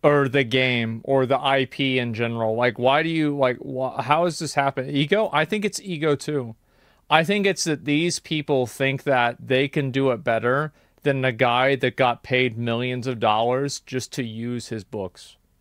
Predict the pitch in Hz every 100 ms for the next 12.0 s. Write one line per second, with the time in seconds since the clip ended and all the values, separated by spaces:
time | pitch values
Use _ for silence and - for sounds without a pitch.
0 | _ _ _ _ _ _ _ _ _ _
1 | _ _ - 165 202 175 165 220 262 -
2 | 180 196 185 180 175 185 185 _ _ _
3 | _ _ _ _ _ _ _ 170 170 175
4 | 147 196 202 185 196 190 165 147 139 147
5 | 147 131 - 139 - 147 139 135 143 135
6 | 120 117 127 135 151 135 107 123 127 -
7 | - 117 113 123 127 151 160 - _ _
8 | _ _ _ - 151 143 180 - 220 175
9 | 156 139 143 143 127 131 - 151 139 139
10 | 139 - 143 131 117 135 170 156 156 143
11 | 135 139 127 113 104 135 120 107 101